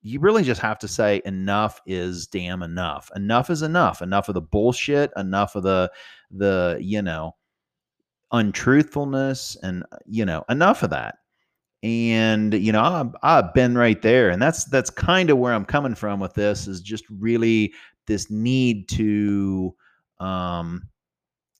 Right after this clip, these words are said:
encourage more people to have transparency, encourage them to take ownership and responsibility for their lives and their families, right?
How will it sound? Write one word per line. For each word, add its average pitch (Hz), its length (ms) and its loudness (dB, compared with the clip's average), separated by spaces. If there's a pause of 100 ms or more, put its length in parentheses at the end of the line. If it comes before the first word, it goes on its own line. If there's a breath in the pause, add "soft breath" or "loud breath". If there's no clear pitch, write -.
(320)
encourage 135 800 0
more 120 240 4
people 110 380 0
to 95 80 2
have 90 240 -4
transparency, 107 1120 -2
encourage 101 520 -4
them 98 180 -6
to 87 100 -10
take 87 280 -4
ownership 98 760 -2
and 90 120 -8
responsibility 92 1000 -2
for 95 340 -4
their 110 300 2
lives 101 480 2
and 92 160 -6
their 85 100 -4
families, 95 680 -6
right? 95 320 -2